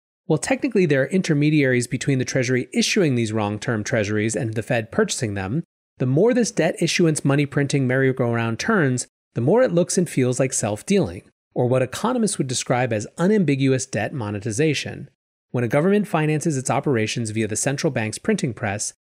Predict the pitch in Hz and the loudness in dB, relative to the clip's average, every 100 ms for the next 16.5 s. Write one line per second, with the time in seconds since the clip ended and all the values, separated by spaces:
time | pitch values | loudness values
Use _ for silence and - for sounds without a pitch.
0 | _ - 120 - 156 170 196 165 147 127 | _ -6 -4 2 2 2 0 -2 -2 -2
1 | 117 131 127 107 120 113 120 120 117 - | -2 -4 -6 -4 -4 -4 -4 -4 -4 -4
2 | 107 104 - 104 - 135 135 92 98 147 | -6 -6 -6 -8 -2 0 0 -2 -6 -14
3 | _ _ _ _ _ 202 240 - 190 185 | _ _ _ _ _ 0 2 2 2 4
4 | 180 170 - 131 123 120 131 85 120 - | 4 2 0 0 0 0 -2 -2 -10 -18
5 | _ _ _ - 131 143 - 208 254 247 | _ _ _ -4 -2 -2 0 0 2 0
6 | - 156 143 107 117 131 185 196 135 107 | 0 2 2 2 0 2 4 2 2 0
7 | - 101 101 110 120 214 214 151 139 147 | -2 -4 -4 -2 2 2 2 2 2 0
8 | 131 117 117 - 113 117 160 247 - 139 | -2 -2 -2 -4 -6 0 2 2 2 2
9 | - - 143 - 92 98 120 180 156 107 | 2 -2 -2 -4 -4 -4 -2 0 0 -4
10 | 135 _ _ _ - 113 120 110 120 113 | -14 _ _ _ -8 -2 -2 -2 -2 -2
11 | 104 101 117 214 233 - - - 135 117 | -2 -2 0 0 -2 -8 -6 0 0 2
12 | 135 208 226 - 170 175 170 131 120 127 | 2 2 -2 0 0 0 -2 0 0 -2
13 | 104 113 - 160 - 139 113 - 175 190 | -4 -6 0 -2 0 -4 -6 -2 2 2
14 | 156 143 139 120 120 120 117 123 110 123 | 2 2 2 0 0 -2 -2 -4 -2 0
15 | 196 - 120 104 95 - 139 143 170 - | 2 0 -2 -4 -6 -8 -2 0 0 -2
16 | - 123 95 95 113 | -4 -2 -2 -8 -16